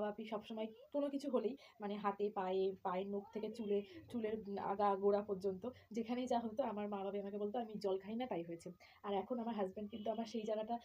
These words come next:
মানে সেই রোলটা প্লে করছে আমার মা বাপির। মানে যখনই কোথাও কিছু না হয়, সে আমার হাজব্যান্ড কিন্তু বলে, "আমি জল খাওয়া মানে জল খাই না, সেজন্য হচ্ছে।" আমার এখন প্রচণ্ড পরিমাণে চুল উঠছিল, তো সেই জন্য বলছে যে, "আমি জল খাই না, সেই জন্য হচ্ছে।"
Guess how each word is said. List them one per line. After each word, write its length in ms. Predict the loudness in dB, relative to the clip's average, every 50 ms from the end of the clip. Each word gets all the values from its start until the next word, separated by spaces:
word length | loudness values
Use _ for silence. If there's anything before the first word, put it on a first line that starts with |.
| -12
মানে 160 | -12 -10 -10 -6
সেই 220 | -2 0 2 4
রোলটা 260 | 4 4 4 4 0 -4
প্লে 160 | 0 0 0 2
করছে 260 | 2 -2 -4 -2 -4 -4
আমার 140 | -4 -2
মা 120 | -4 -4 -4
বাপির। 300 | -4 -6 -6 -4 -4 -6 -6 _ -20 -20 -18 -10
মানে 160 | -4 -4 0
যখনই 300 | 0 0 2 2 0 2
কোথাও 240 | 0 0 0 0 -2
কিছু 200 | -2 -4 -4 -2
না 120 | -2 -2 -4
হয়, 340 | -2 -4 -2 0 0 -2 -2 -8 -16 -16
সে 120 | -4 0
আমার 200 | 0 0 2 0
হাজব্যান্ড 300 | 0 -2 -2 -2 -4 -4
কিন্তু 180 | -2 -2 -4 -2
বলে, 200 | -2 0 -2 -2 -4 -6 -12 -10
"আমি 180 | -8 -4 -4 -4 -2
জল 180 | 0 0 0 0
খাওয়া 200 | 0 -2 -2 -2 -2 -4 _ -18 -14 -10
মানে 160 | -6 -4 -4
জল 180 | -2 -2 -2 -2 0
খাই 160 | 0 0 0
না, 100 | 0 0
সেজন্য 320 | -2 -2 -4 -4 -2 -4 -4
হচ্ছে।" 220 | -4 -6 -6 -8 -8
আমার 140 | -6 -4 -4
এখন 140 | -4 -4 -2
প্রচণ্ড 280 | -2 -4 -2 -2 -4 -2
পরিমাণে 280 | -2 -2 -2 0 -2 -2
চুল 200 | -2 -2 -4 -2
উঠছিল, 300 | -2 -4 -4 -6 -6 -4 -4 -4 -6 -10 -18 -4
তো 60 | -4 -2
সেই 160 | 0 0 0
জন্য 160 | 0 0 -2 0
বলছে 240 | 0 -2 -2 0 -2 -4 -2 -4
যে, 120 | -4 -2
"আমি 160 | 0 0 0
জল 160 | 2 4 2 2
খাই 160 | 2 -2 -4
না, 80 | -2 -2
সেই 140 | -2 -2 -2
জন্য 180 | -2 -2 -2 -2
হচ্ছে।" 260 | -6 -6 -6 -6